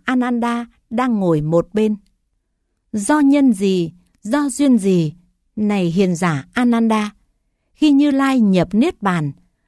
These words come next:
diệu pháp không được tồn tại lâu dài? Do nhân gì, do duyên gì, này hiền giả, khi Như Lai nhập Niết Bàn,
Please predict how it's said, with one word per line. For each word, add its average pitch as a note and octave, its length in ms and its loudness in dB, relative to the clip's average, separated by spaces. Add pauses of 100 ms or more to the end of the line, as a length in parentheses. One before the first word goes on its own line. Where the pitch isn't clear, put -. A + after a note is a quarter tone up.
(120)
diệu G3 340 -4
pháp D#4 280 -4 (100)
không C#4 260 0
được G3+ 240 -2
tồn F3 220 0
tại F3 280 -4
lâu B3+ 300 0
dài? D#3+ 360 -4 (880)
Do A#3 220 -2
nhân C4+ 280 2
gì, F#3 380 0 (260)
do C#4 240 -2
duyên B3+ 260 0
gì, F3 340 0 (360)
này G#3+ 320 -2
hiền F3 340 0
giả, D#3+ 320 -4 (500)
khi D4+ 180 2
Như C#4 180 2
Lai C4+ 300 0
nhập G3 300 2
Niết C#4 300 -2
Bàn, F3 300 -2